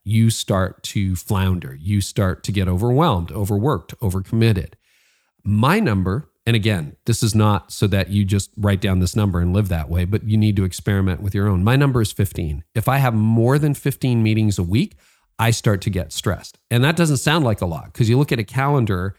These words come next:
in my life with fifteen meetings in the week, it's like you got all Monday morning open, all Tuesday, you know, with nothing on. You've got Wednesdays kind of busy and Thursdays full, and Friday's got a couple of commitments in it. You're like, "Wow, you got all this time, Carey."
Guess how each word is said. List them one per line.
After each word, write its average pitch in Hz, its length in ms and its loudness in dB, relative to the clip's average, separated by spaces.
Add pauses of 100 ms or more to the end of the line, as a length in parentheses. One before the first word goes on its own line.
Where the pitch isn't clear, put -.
(300)
in 110 180 2
my 107 180 4
life 98 380 0
with 101 160 -4
fifteen 117 400 0
meetings 104 340 2
in 98 100 2
the 92 60 0
week, 135 280 0
it's 98 160 -6
like 82 180 -6
you 92 60 -8
got 85 120 -4
all 101 140 0
Monday 123 280 0
morning 165 360 2
open, 95 300 -2
all 101 160 2
Tuesday, 107 640 -2
you 120 160 0
know, 101 260 0 (240)
with 104 120 -2
nothing 107 420 2
on. 90 300 0
You've 101 120 0
got 107 220 -2
Wednesdays 127 500 -2
kind 101 200 -2
of 95 100 -4
busy 104 300 -2
and 95 180 -4
Thursdays 98 720 0 (640)
full, 120 380 0
and 95 160 -4
Friday's 120 460 0
got 95 160 -4
a 92 40 -6
couple 92 300 -6
of 90 60 -8
commitments 98 520 -4
in 101 140 2
it. - 180 -4 (380)
You're 120 140 0
like, 107 160 0
"Wow, 208 220 0
you 143 140 4
got 240 140 0
all 233 160 2
this 175 180 0
time, 180 380 -2
Carey." 76 360 -8